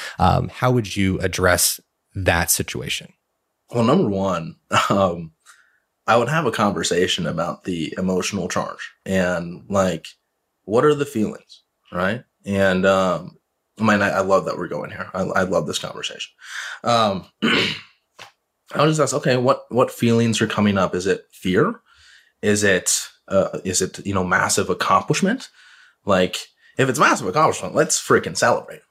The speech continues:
Speaker 2: Let, like, let's celebrate. Like, let's do that.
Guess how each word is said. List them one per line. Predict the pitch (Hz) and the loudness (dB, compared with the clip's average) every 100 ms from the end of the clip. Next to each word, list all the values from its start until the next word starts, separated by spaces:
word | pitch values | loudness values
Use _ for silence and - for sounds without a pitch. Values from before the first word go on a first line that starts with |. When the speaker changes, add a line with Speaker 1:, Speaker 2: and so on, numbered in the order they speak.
| - | -4
Speaker 2:
Let, | 135 139 | -2 0
like, | 123 101 | -2 2
let's | 156 151 | 0 2
celebrate. | - 127 131 123 123 120 110 | 0 2 2 2 2 2 0
Like, | 107 101 | -2 0
let's | 127 - | 0 0
do | 107 113 | -2 0
that. | 107 110 110 | 2 2 2